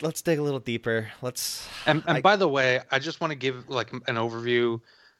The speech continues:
Speaker 2: 'cause Delilah just, you know, it would potentially be in her top five games of the year. I wouldn't put it in my games of the year. I would say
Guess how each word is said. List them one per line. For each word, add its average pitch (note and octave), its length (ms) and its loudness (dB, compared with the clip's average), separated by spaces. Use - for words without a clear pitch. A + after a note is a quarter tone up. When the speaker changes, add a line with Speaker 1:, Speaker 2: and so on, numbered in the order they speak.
Speaker 2:
'cause A#2+ 200 0
Delilah A2+ 440 6
just, A2 220 -4
you C3 180 -6
know, A#2+ 200 2
it A#2 80 2
would A2+ 160 -2
potentially - 480 -2
be G#2 100 4
in G#2 80 2
her G2+ 100 0
top - 280 -2
five G2+ 200 2
games G#2 340 0
of G2+ 80 0
the G2+ 60 2
year. G#2 240 4
I C3+ 100 4
wouldn't D3+ 260 2
put C#3+ 100 2
it C#3 60 4
in C3 60 -2
my B2 100 -2
games A#2+ 280 -6
of A#2 80 -4
the A2+ 80 -4
year. A#2+ 320 -2
I B2+ 100 2
would A#2+ 300 0
say A#2 480 0